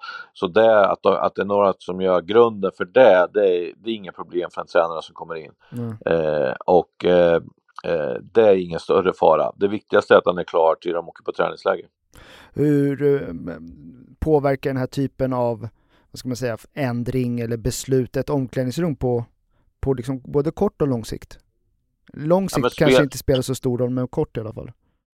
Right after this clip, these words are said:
Speaker 1: Ja, men spelarna sitter ju såklart och undrar: Vem är det som kommer in nu och hur kommer han vara och vilket, på vilket sätt kommer han vara?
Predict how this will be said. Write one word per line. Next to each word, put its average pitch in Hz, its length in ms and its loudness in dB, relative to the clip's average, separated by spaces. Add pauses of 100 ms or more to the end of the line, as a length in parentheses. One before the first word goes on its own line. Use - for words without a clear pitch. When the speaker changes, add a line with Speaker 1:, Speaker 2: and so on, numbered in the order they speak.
(120)
Speaker 1:
Ja, 113 120 6
men 120 100 0
spelarna 131 560 -2
sitter 127 340 -8
ju 113 40 0
såklart 101 340 -2
och 101 100 6
undrar: 98 260 2
Vem 101 180 2
är 98 40 -4
det 90 60 -2
som - 160 -10
kommer 98 240 -2
in 101 220 -2
nu 95 180 -4
och 80 220 -4
hur 101 120 2
kommer 92 200 -8
han 87 200 -2
vara 80 360 0
och 85 80 -8
vilket, - 220 -14
på - 80 -10
vilket 92 240 -8
sätt 90 280 -2
kommer 82 180 -8
han 82 120 -6
vara? 80 180 -2